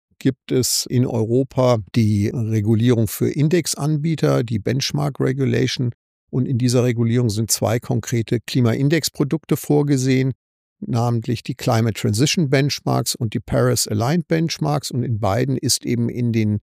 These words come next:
durch esma ausformulierten Kriterien vorgesehen, dass lediglich die Anlage in geächteten Waffen, also Waffen, die durch völkerrechtliche Verträge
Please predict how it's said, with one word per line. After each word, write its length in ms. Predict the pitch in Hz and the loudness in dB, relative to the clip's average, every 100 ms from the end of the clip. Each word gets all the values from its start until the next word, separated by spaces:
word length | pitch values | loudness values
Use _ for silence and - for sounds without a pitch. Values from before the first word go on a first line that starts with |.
| _ _ - | _ _ -6
durch 220 | - 110 - | -4 -2 0
esma 500 | 135 - 131 123 113 | 0 0 0 0 0
ausformulierten 920 | 110 120 - 123 117 110 110 127 104 | 0 -2 0 0 2 2 0 -2 -4
Kriterien 800 | - 117 - 135 123 123 117 110 | -4 -6 -4 0 2 4 2 0
vorgesehen, 880 | - 127 139 127 120 110 117 117 113 _ _ _ _ | 0 2 2 2 2 2 0 0 -2 _ _ _ _
dass 580 | 123 113 110 107 - - - _ _ | -4 0 2 2 0 -2 -8 _ _
lediglich 1200 | 120 113 120 131 139 123 - 113 113 117 - - _ _ - | -6 0 2 2 0 -4 -4 -2 0 0 -2 -12 _ _ -4
die 160 | 120 - | -4 -2
Anlage 880 | 117 123 113 110 110 110 110 113 - _ | -2 0 2 2 0 0 0 -2 -6 _
in 320 | - 131 120 117 | 0 4 4 2
geächteten 1000 | 131 104 120 - 131 - - 113 113 101 | -2 0 2 2 0 0 -2 -2 -2 0
Waffen, 480 | 101 139 170 165 160 - _ _ | 0 2 2 2 2 -4 _ _
also 320 | - 123 113 101 | -4 -2 0 0
Waffen, 280 | 120 - | -2 -2
die 140 | 117 113 | -4 -2
durch 160 | 110 | -4
völkerrechtliche 720 | - 123 123 113 110 - 104 95 | -2 0 0 0 -2 -4 -8 -8
Verträge 920 | - 113 - - 110 117 120 113 110 | -8 -10 -10 -6 -2 0 0 2 0